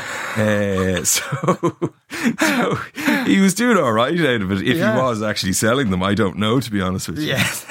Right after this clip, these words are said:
Speaker 2: <laughs> My word. And, and, uh, what happened to him as a, as a result when this was
Speaker 1: Well,
Speaker 2: discovered?
Speaker 1: well, the,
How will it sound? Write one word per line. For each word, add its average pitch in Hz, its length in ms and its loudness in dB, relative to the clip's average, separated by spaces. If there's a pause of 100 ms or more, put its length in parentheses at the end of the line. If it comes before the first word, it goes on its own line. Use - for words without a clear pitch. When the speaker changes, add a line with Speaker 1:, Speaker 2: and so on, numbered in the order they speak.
(400)
Speaker 2:
<laughs> 320 400 -4
My 220 240 2
word. 156 400 2
And, 190 280 -2
and, 170 380 2
uh, 160 320 -2
what 156 260 0
happened 214 280 2
to 196 100 4
him 131 180 4
as 123 140 0
a, 123 320 2
as 127 160 0
a 139 60 -2
result 135 240 0
when 139 140 0
this 143 180 -4
was 147 160 -4
Speaker 1:
Well, 139 160 2
Speaker 2:
discovered? 165 500 -2
Speaker 1:
well, 160 240 2
the, 151 480 2